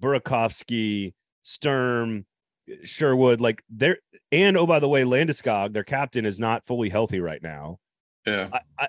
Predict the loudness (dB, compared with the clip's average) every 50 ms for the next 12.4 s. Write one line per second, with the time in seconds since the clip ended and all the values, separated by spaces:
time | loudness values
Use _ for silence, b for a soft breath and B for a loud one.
0 | -2 0 0 0 2 4 4 4 2 0 0 -2 0 2 2 0 0 0 0 0
1 | 0 2 4 4 2 2 2 2 2 2 0 2 4 6 6 6 6 4 0 0
2 | -2 -2 -2 0 0 -2 0 0 -2 -4 -2 -2 -4 -4 -2 -2 -2 -2 -2 0
3 | 0 0 0 0 -2 -4 -6 -4 -2 0 0 0 -2 -4 -6 -8 -8 -8 -8 -8
4 | _ -8 -6 -4 -4 -2 -2 -4 -4 -6 -6 -4 -4 -2 -2 -2 -4 -2 0 2
5 | 2 2 2 0 -4 -10 _ -20 -20 _ _ _ -14 -12 -12 -8 -6 -6 -6 -2
6 | -2 -2 0 0 0 -2 -2 -2 -2 -2 -2 0 -2 -2 -2 -2 0 0 -2 -2
7 | -2 -6 -10 -8 -8 -6 -4 -6 -6 -8 _ _ -4 -4 -4 -4 -4 -6 -4 -6
8 | -6 -6 -8 -8 -6 -2 -2 0 0 -2 _ -4 -4 -2 -2 -2 -2 -4 -2 -2
9 | 0 0 0 -2 -2 -6 _ -8 -6 -6 -6 -6 -6 -6 -6 -4 -2 -2 -2 -2
10 | -2 -4 -6 -4 -2 -2 0 0 0 -2 -2 _ _ -6 -6 -6 -6 -8 _ _
11 | _ _ _ _ _ _ _ -8 -6 -2 0 2 2 2 0 -2 -6 -8 -6 -4
12 | -4 -2 -2 0 -2 -2 -2 -4